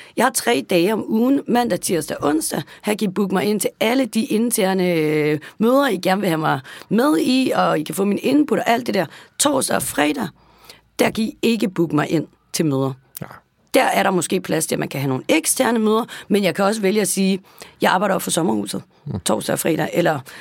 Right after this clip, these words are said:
Speaker 1: hvad det kan være, så jeg kan fordybe mig lidt i nogle ting også, fordi før blev det bare, jeg synes, jeg arbejdede så meget,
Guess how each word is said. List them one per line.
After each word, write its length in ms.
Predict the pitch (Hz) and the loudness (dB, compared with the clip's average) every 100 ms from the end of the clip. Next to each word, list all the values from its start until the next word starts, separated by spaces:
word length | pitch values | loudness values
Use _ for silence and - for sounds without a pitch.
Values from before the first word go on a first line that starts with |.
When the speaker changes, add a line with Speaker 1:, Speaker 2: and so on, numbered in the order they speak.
| - - - | -20 -20 -4
Speaker 1:
hvad 160 | 190 185 | 0 2
det 120 | 180 | 2
kan 120 | 170 | 2
være, 220 | 156 175 | 2 2
så 120 | 180 | 2
jeg 60 | 196 | 0
kan 100 | 185 | 0
fordybe 460 | 185 185 320 151 160 | -2 2 2 2 0
mig 120 | 151 | 0
lidt 240 | 156 147 - | 0 -4 -4
i 100 | 196 | 0
nogle 200 | 170 139 | 0 0
ting 260 | 156 165 - | 0 0 -2
også, 200 | 147 - | -4 -4
fordi 180 | - | -4
før 260 | 160 - 262 | -4 0 0
blev 260 | - 233 233 | 2 0 0
det 100 | 185 | -2
bare, 280 | - 175 185 - - - | -2 -2 -4 -12 -20 -6
jeg 80 | 214 | -2
synes, 120 | 254 | 2
jeg 60 | 247 | 2
arbejdede 360 | 190 220 285 226 | 2 2 0 2
så 160 | - 220 | 0 2
meget, 440 | 196 160 220 233 | 2 2 0 -2